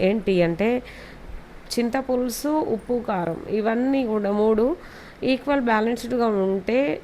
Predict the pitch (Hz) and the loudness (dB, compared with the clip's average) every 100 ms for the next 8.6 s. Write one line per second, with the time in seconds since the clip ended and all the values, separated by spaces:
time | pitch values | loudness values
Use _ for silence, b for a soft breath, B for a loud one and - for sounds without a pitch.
0 | - 240 240 240 226 185 175 170 185 220 | 4 6 6 4 0 2 2 2 0 0
1 | 233 214 247 269 262 240 226 233 226 214 | 4 6 6 4 2 0 0 0 0 2
2 | 226 233 190 - 202 208 220 185 175 185 | 2 0 -2 0 0 0 0 2 2 4
3 | 202 180 190 339 B B B B - 208 | 4 2 0 -4 B B B B -10 -2
4 | 202 185 - 240 240 247 240 226 196 180 | 2 2 0 0 0 0 -2 -2 0 2
5 | 180 190 196 180 180 220 - 185 180 170 | 0 0 -2 0 -2 -2 2 4 4 0
6 | 190 185 175 196 196 170 175 196 175 190 | -4 -2 0 -2 -2 0 0 0 0 -2
7 | 294 - B B B B - 262 254 240 | -4 -8 B B B B -2 0 -2 0
8 | 220 190 196 202 196 | 0 0 0 0 0